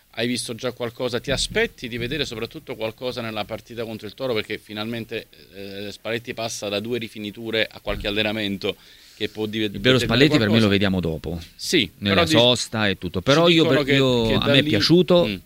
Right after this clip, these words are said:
Speaker 2: l'approccio iniziale di, di Spalletti, secondo me, io l'ho detto pure ieri,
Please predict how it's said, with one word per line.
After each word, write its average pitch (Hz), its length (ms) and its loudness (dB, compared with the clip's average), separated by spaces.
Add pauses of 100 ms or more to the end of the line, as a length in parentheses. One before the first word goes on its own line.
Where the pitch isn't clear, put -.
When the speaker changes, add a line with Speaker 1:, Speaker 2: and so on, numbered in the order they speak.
Speaker 2:
l'approccio 165 760 0
iniziale 135 640 -2
di, 107 300 -2
di 98 100 -4
Spalletti, 135 600 -2
secondo 104 420 -4
me, 101 460 4 (680)
io - 140 -2
l'ho 101 100 2
detto 95 240 -2
pure 92 200 -2
ieri, 78 340 -6